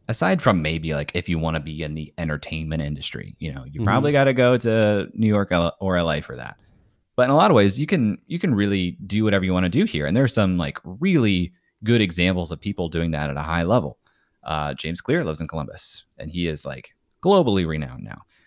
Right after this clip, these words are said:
Speaker 1: Webb Smith is, like, talking, like, redefining how we think about, uh, e-commerce and is the preeminent voice on e-commerce. He's in Columbus.
Speaker 2: Mm-hmm.
Speaker 1: A lot of people that you wouldn't expect just, like, doing really big things here.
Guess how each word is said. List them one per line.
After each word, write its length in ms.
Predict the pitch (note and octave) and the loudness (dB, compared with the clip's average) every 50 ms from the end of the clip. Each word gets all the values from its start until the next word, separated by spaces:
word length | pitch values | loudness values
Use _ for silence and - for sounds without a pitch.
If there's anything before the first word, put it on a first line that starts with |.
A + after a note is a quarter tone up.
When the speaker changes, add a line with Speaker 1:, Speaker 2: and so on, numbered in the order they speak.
| _ _ _ _ _ | _ _ _ _ _
Speaker 1:
Webb 200 | F2 F2+ F#2 - | -4 -4 -4 -4
Smith 360 | - E3 F#3 F3+ F#2 - - | -2 0 0 0 0 0 -2
is, 260 | E2 E2 D#2 C#2+ - | -4 -4 -4 -6 -10
like, 320 | G1+ G#1+ B1+ - - - _ _ _ _ _ | -10 -12 -14 -16 -18 -20 _ _ _ _ _
talking, 640 | - - E2+ D#2 - - E2 D#2 D2+ D2+ D2+ C#2+ - _ - | -6 -6 -6 -6 -4 -6 -8 -8 -8 -8 -10 -12 -14 _ -12
like, 100 | D#2+ - | -12 -8
redefining 640 | - G#2 D3+ F3+ F3 D3+ - - C3 B2 A#2 A2+ G2 | -4 -2 0 2 2 2 2 2 2 4 4 4 4
how 140 | G2+ G2 | 4 4
we 80 | F#2+ F2+ | 2 2
think 200 | - - F2 E2 | 2 0 0 0
about, 440 | - C#2+ D2+ D2+ D2 D2 - - _ _ _ - | 0 0 2 2 2 0 -2 -4 _ _ _ -10
uh, 220 | D#2 C#2+ C2 - - _ | -8 -8 -8 -10 -12 _
e-commerce 640 | F#2+ G2 F2 - - D#2+ E2 D#2+ D2 C#2 C#2+ - - - | -6 -6 -6 -2 0 0 0 0 -2 -4 -8 -10 -8 -6
and 100 | D#2 D#2 | -4 -4
is 180 | D#2 D2+ - | -4 -6 -6
the 120 | - F2 E2 | -8 -8 -8
preeminent 600 | - - - A#2 A2+ A2+ G#2+ G#2 G#2 G2 D2 C2+ | -8 -8 -6 -4 -2 0 2 2 2 0 0 -2
voice 260 | E2+ E2+ E2+ D#2+ - | 0 0 0 0 0
on 140 | D#2 D2+ D#2 | -2 -2 -2
e-commerce. 420 | D#2 - - E2 D#2 - - - | -2 -2 -2 -4 -4 -4 -6 -4
He's 160 | - - F3+ D#3 | -2 -2 0 0
in 100 | F#2+ E2 | -2 -4
Columbus. 380 | - D2+ C2 B1+ - - - _ _ _ _ _ _ _ - | -4 -8 -12 -14 -16 -20 -20 _ _ _ _ _ _ _ -6
Speaker 2:
Mm-hmm. 240 | A#2+ G#2 A#2+ B2 B2+ B2+ - _ _ _ - | -4 -2 -2 -2 -4 -6 -10 _ _ _ 2
Speaker 1:
A 40 | |
lot 140 | E3 F#3 F3 | 4 4 4
of 60 | E3 | 4
people 200 | F3 E3 D3+ D3 | 2 2 2 2
that 80 | C3 A2+ | 2 2
you 80 | A#2 A2+ | 2 2
wouldn't 220 | A#2 A2+ G#2+ G2 | 2 2 2 0
expect 500 | F2+ - - - E2+ D#2+ D2 - - - | -2 -4 -4 -2 -2 -2 -2 -4 -10 -12
just, 160 | - F2 - | -10 -8 -6
like, 260 | - D2+ D2 - _ | -4 -6 -6 -8 _
doing 220 | - D3 C3 A#2 G#2 | 0 2 2 4 4
really 160 | G2 F#2 F2+ | 4 2 2
big 220 | D2 D#2 D#2 - | 0 0 -4 -2
things 260 | - A#2 A2+ A2 G2 - | 0 2 2 2 2 0
here. 380 | - D#2 D#2 D2+ D2+ D2+ - | -4 -6 -4 -4 -4 -6 -6